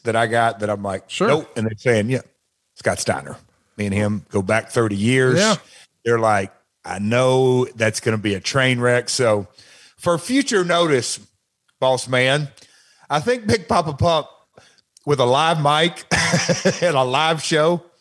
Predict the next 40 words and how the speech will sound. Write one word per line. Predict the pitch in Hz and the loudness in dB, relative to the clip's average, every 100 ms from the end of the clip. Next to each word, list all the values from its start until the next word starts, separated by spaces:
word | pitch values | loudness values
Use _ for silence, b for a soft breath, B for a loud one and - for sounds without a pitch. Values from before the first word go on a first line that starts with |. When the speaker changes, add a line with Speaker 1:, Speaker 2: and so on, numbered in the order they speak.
| _ _ _ b b b - | _ _ _ b b b -12
Speaker 1:
I | |
think | 208 214 | -8 -6
he | 202 | -4
may | 196 185 | -2 2
be | 165 | 2
a | 151 | 4
home | 151 135 | 2 2
run, | 135 98 | 2 2
but, | 95 98 120 | 0 0 0
uh, | 107 104 | 0 2
no, | 165 165 90 - - | 0 0 -2 -8 0
uh, | 113 107 | 0 0
nobody | 117 156 196 202 202 196 | 0 0 2 2 2 0
guessed | 180 180 - | 0 0 0
Jeff | 165 156 | -2 0
Hardy. | 127 117 117 131 _ _ _ - | 2 2 -2 -8 _ _ _ -2
Not | 139 139 107 | 0 0 -2
Speaker 2:
No. | 110 | -4
Speaker 1:
one | 120 156 185 | 0 0 -2
person. | 160 160 135 - 85 127 | -2 -2 -2 -6 -14 -4
Speaker 2:
No. | 131 107 98 | -2 -2 -2
Speaker 1:
Not | 131 165 160 _ | -2 0 -2 _
one | 113 131 160 185 208 190 _ | -10 -2 2 2 2 -2 _
that | 147 | 0
I | 143 | 0
saw | 131 - 139 135 131 B B B | 0 0 0 2 0 B B B
on | 127 120 110 | -2 -2 -2
Twitter | - 147 135 120 | -2 0 0 -2
or | |
Instagram. | 139 - 147 143 139 - | -4 -4 -2 -2 -4 -10
No, | 110 117 117 117 | -6 -2 -2 0
none | 117 110 | 0 0
of | 104 | 0
my | 104 101 92 85 _ _ _ _ b b b | 0 0 -2 -8 _ _ _ _ b b b
text | - 170 170 | -4 -2 -2
exchanges, | 143 165 151 147 143 123 | -2 0 2 2 -2 -2
no | 123 117 | 0 0
emails, | 135 175 170 160 156 147 - | 0 0 2 2 2 -2 -8
no | 131 135 | -4 -2
nothing. | 127 127 - | 0 -2 -2